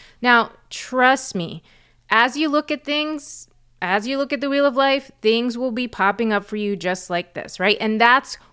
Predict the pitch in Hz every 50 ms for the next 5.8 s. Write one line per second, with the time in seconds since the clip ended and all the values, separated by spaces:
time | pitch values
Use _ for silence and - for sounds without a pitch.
0 | _ _ 240 240 233 202 180 180 180 185 208 214 - - - _ _ - 190 175
1 | - 170 160 - - - - - - 196 - _ _ - - - - - _ _
2 | 220 226 220 214 208 196 - 185 185 190 - _ - - - 311 370 359 - 240
3 | 214 208 - - 185 156 175 175 175 170 - - 175 175 170 165 165 - - -
4 | 170 160 165 170 - - 180 - - - 185 - 202 175 170 160 - _ 226 233
5 | 214 - - - 190 170 175 - - 170 160 - - 165 170 190